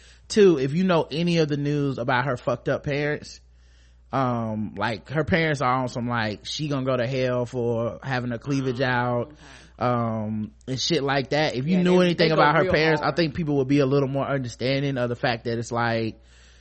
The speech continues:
Speaker 1: um, the fact that she's accepting this award, speaking out, being an advocate is, um, it's, is major in that world. We don't see that world in a lot of
Speaker 2: Mm-hmm.
Speaker 1: cases 'cause we don't really fuck with gospel people, and definitely not white gospel shit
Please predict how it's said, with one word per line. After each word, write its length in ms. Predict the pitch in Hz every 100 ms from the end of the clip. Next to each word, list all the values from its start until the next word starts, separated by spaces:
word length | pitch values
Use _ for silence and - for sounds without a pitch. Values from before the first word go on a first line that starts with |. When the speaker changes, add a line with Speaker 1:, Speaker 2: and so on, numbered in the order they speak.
| - - -
Speaker 1:
um, 400 | 123 117 113 104
the 60 |
fact 240 | 123 156 147
that 40 | 135
she's 200 | 160 131
accepting 420 | - 165 160 147
this 140 | 139
award, 440 | 135 139 135 131 117
speaking 360 | - 147 135
out, 240 | 131 117 113
being 160 | 131
an 60 | 123
advocate 680 | 98 139 131 131 127 113 -
is, 440 | 113 120 113 110 - - - - - - -
um, 280 | 135 123 123 -
it's, 220 | 165 - -
is 180 | 175 143
major 640 | 127 185 208 151 135 123
in 280 | - 143 151
that 260 | 160 98
world. 480 | 107 165 131 90 71
We 100 | 147
don't 260 | 240 185 123
see 300 | - 202 208
that 240 | 175 147
world 420 | 139 143 143 135 131
in 120 | 143
a 60 |
lot 180 | 139 156
of 60 | 156
Speaker 2:
Mm-hmm. 80 | 170
Speaker 1:
cases 160 | 139
'cause 100 | 143
we 100 | 127
don't 120 | 151
really 160 | 147 131
fuck 340 | - 175 170
with 100 | 139
gospel 320 | 123 127 123 123
people, 280 | 139 120
and 120 | 117 113
definitely 280 | 170 143 131
not 160 | 127
white 220 | 110 147
gospel 280 | 120 120 -
shit 360 | 113 113 113